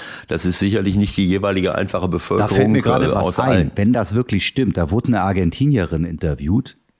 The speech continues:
Speaker 2: und da
Speaker 1: Mhm.
Speaker 2: wurde dann gar nicht nachgefragt. Dann erzählt die allen Ernstes, "Ja, wir sind hier mit ganz vielen und, äh, viele von uns haben zu Hause Sachen verkauft, damit sie hierher fahren können."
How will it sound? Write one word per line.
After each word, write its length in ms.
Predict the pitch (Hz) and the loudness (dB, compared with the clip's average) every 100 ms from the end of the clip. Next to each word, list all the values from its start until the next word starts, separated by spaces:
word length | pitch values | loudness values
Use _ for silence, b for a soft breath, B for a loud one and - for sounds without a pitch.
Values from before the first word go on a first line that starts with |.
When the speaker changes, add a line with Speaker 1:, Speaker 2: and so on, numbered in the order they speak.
| _ _ _ _ _ _ | _ _ _ _ _ _
Speaker 2:
und 220 | - 87 | -2 0
da 60 | 92 | 2
Speaker 1:
Mhm. 40 | |
Speaker 2:
wurde 120 | 101 | 0
dann 140 | 117 92 | 0 0
gar 100 | 85 | 0
nicht 120 | 82 | 0
nachgefragt. 760 | 87 123 - 87 - 76 - | -2 -2 -4 -4 -2 -4 -2
Dann 120 | 90 82 | -2 -4
erzählt 400 | 90 - 127 123 | -4 -4 -2 0
die 100 | 87 | 0
allen 240 | 101 98 | 2 0
Ernstes, 640 | 87 107 110 - 107 - | 0 0 -2 -2 -6 -2
"Ja, 180 | 117 113 | -2 0
wir 80 | 104 | -2
sind 160 | 113 | -2
hier 140 | - 117 | 0 0
mit 160 | 107 | 0
ganz 300 | 113 123 123 | 0 0 0
vielen 580 | - 123 135 139 131 123 | -4 -2 2 2 2 2
und, 400 | 123 110 110 107 | 2 2 2 2
äh, 320 | 117 113 110 - B B B B | 0 2 0 -2 B B B B
viele 320 | - 127 135 | -2 0 0
von 240 | - 127 131 | 0 0 0
uns 200 | 127 127 | 0 0
haben 140 | 120 | 0
zu 200 | 135 120 | 0 0
Hause 280 | 123 131 113 | 0 0 0
Sachen 380 | 95 131 139 135 | 0 -2 0 0
verkauft, 720 | - 120 - 123 127 120 - | 0 -4 -2 -2 -2 -2 0
damit 240 | 113 113 | 0 0
sie 160 | - 110 | 0 2
hierher 300 | 110 113 123 | 2 2 0
fahren 320 | - 98 90 | -2 -2 -2
können." 360 | - 85 73 | -2 -2 -2